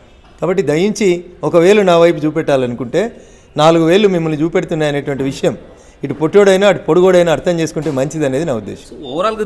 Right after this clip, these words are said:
Speaker 2: చూసినట్లయితే ప్రధానమంత్రి నరేంద్ర మోడీ వ్యాఖ్యల్ని political gain కోసం టీఆర్ఎస్,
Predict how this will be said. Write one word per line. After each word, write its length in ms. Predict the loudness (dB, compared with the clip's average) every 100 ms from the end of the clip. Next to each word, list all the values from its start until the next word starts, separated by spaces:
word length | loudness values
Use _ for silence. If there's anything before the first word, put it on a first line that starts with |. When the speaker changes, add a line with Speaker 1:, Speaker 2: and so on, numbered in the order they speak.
| -6
Speaker 2:
చూసినట్లయితే 540 | -6 -8 -4 -6 -6
ప్రధానమంత్రి 880 | -12 -14 -12 -8 -8 -8 -8 -10 -10
నరేంద్ర 360 | -6 -6 -4 -6
మోడీ 300 | -4 -4 -4
వ్యాఖ్యల్ని 600 | -4 -4 -4 -4 -4 -6
political 580 | -8 -8 -6 -2 -2 0
gain 300 | -2 -2 -2
కోసం 380 | -6 -6 -8
టీఆర్ఎస్, 640 | -8 -4 -2 -2 -6 -8